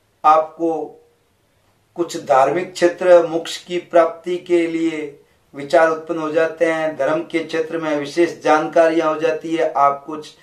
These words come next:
विशेष साधुवाद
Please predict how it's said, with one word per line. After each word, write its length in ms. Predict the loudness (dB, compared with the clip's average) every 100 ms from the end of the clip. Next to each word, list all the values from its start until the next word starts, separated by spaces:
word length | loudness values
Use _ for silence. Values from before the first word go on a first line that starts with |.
| _ _ _ _
विशेष 680 | -10 -6 2 2 2 -4 -20 _ _ _ _ _ _ _ _ _
साधुवाद 920 | -2 0 2 2 2 2 0 -6